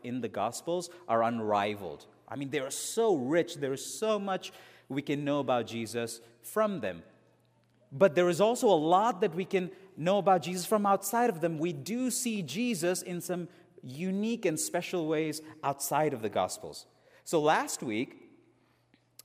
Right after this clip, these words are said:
Monty started, started us off, okay, by sharing with us how Jesus is head over all things to his church.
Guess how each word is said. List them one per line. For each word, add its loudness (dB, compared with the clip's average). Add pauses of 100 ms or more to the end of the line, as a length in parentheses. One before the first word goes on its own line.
(140)
Monty 4
started, 0 (320)
started -2
us 0
off, 2 (520)
okay, -4 (180)
by 2 (480)
sharing 0
with -4
us -4
how -2
Jesus -6
is -4 (260)
head 0
over 2 (100)
all 6
things -2 (260)
to -4
his -6
church. -8